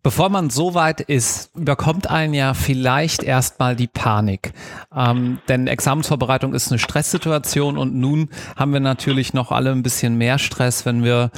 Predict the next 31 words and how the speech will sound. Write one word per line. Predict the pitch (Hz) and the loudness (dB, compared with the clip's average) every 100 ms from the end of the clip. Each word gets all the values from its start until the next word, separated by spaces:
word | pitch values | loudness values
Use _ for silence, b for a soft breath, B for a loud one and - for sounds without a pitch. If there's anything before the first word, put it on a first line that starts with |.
| B B | B B
den | 131 | 0
ganzen | 123 123 - 123 | 2 2 2 0
lieben | 123 123 | 2 0
Tag | 117 117 - | 0 0 0
zu | 113 | 0
Hause | 120 117 | 0 0
rumsitzen | 117 139 139 - - 131 | 0 0 0 -2 -4 -2
und | 123 | -2
auch | 120 | 0
mit | 120 117 | 0 0
der | 123 123 | 0 0
Ungewissheit | 143 147 135 123 - 113 113 - B B B | 0 0 0 0 0 2 0 -2 B B B
umgehen | - 135 120 113 110 | -2 2 2 2 0
müssen. | 110 123 | -2 -2
Was | 120 131 | -2 0
können | 151 190 | 0 0
wir | 208 | 2
denn | 156 131 | 0 -2
tun, | - 180 202 | -2 -2 -2
um | 156 139 | 0 0
dieses | 139 - | 0 -2
erstmal, | - 156 175 - 160 | -2 0 0 0 0
diesen | 135 120 | 0 0
ersten | 151 147 - 131 | 0 -2 -2 -2
Schock | - 151 - - B B | 0 0 -2 -8 B B
sozusagen | - 139 127 123 120 123 | -4 -4 -2 0 0 -2
zu | - | -4
verdauen | 123 123 113 117 151 208 220 B 131 | -2 0 2 2 2 0 -4 B -8
und | - 139 143 | -2 0 2
dann | 127 190 165 | 0 0 -2
wieder | 160 170 160 160 | 0 2 2 0